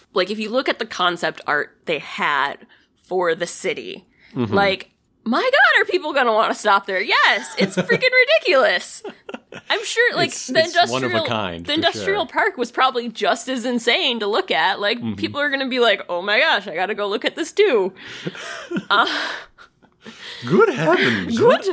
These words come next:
Speaker 1: heavens.
Speaker 2: what are they doing?
Speaker 1: Uh, a lot of this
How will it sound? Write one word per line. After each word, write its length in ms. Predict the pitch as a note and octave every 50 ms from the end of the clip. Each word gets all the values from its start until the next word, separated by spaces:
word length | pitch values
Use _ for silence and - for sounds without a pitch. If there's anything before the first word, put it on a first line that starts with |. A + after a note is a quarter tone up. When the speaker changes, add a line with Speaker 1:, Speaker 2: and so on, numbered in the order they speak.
| -
Speaker 1:
heavens. 720 | - - - D5 C5+ B4+ A#4 G#4 F#4 A#3+ A3+ B3 G#3+ A3 B2
Speaker 2:
what 180 | C#3 G3+ - - -
are 260 | - D3 G3+ A3 A3 -
they 200 | - F3 F3+ C#3
doing? 540 | A2 G2+ G#2+ G2+ - C3+ D#3+ B2+ F2 - A#3+ A3+ - - - _ _ _ _ -
Speaker 1:
Uh, 300 | G3 G3+ G3+ G3+ F#3+ -
a 100 | - G3+
lot 240 | G#3+ B3 C#4 D4 D4+
of 140 | D4+ D4 A#3+
this 480 | B3 A#3+ A#3+ - - - - - -